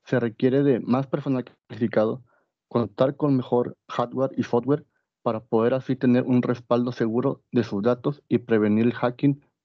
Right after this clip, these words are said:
delito cibernético, ataques a empresas y más, a un posible robo de identidad. Muchas gracias,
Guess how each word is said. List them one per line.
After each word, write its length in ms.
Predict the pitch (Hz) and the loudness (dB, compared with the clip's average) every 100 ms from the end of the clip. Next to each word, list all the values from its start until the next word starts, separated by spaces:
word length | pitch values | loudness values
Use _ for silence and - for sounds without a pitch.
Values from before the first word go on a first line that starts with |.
| - | -4
delito 360 | 113 110 117 | 0 0 -2
cibernético, 840 | 120 113 101 117 113 135 135 135 - | -2 0 0 0 -2 -2 -2 -4 -4
ataques 480 | - - 120 113 123 | -12 -4 -4 -2 -2
a 60 | 110 | 0
empresas 500 | 101 117 123 139 - _ _ _ _ _ | 0 0 0 -2 -6 _ _ _ _ _
y 100 | 104 | -2
más, 340 | 104 92 90 _ _ _ _ | 0 0 -4 _ _ _ _
a 60 | 117 | 0
un 180 | 120 117 | 0 0
posible 500 | 131 143 139 147 - - | 0 4 4 4 0 -4
robo 280 | 123 120 127 | 0 2 2
de 100 | 127 | 2
identidad. 440 | 110 107 95 98 - _ _ _ _ _ _ _ _ - | 2 0 -2 -4 -12 _ _ _ _ _ _ _ _ -2
Muchas 240 | 123 131 | 0 2
gracias, 380 | 117 101 - | 2 0 -2